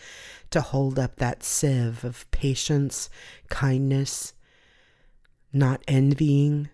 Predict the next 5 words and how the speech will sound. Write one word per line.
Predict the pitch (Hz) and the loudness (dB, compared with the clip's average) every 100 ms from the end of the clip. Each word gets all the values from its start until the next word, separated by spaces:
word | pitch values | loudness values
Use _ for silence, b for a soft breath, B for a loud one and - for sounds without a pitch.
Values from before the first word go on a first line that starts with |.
| - | -4
not | 143 135 147 | -2 0 2
boasting, | 143 139 - - 143 143 143 | 2 2 0 -6 -2 0 0
not | 135 - | 0 0
being | 143 139 | 0 2
proud, | 135 - 131 127 131 131 135 | 0 0 0 2 2 0 -2